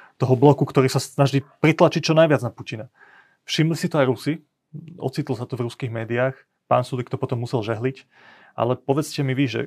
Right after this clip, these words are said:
keď, e, pán Sulík, ktorý, ktorého strana vás nominovala do t-, tejto pozície, povie niečo takéto, tak ako, tak naozaj úprimne sám sebe reagujete?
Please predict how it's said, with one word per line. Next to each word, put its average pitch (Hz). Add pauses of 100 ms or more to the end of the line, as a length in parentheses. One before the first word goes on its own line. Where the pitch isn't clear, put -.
(120)
keď, -
e, 120 (240)
pán 117
Sulík, 131
ktorý, 107 (880)
ktorého 104
strana 107
vás 104
nominovala 110
do 107
t-, -
tejto 123
pozície, 110 (280)
povie 120
niečo 117
takéto, 113 (800)
tak 110
ako, 127
tak 127
naozaj 127
úprimne 113
sám 107
sebe 110
reagujete? 104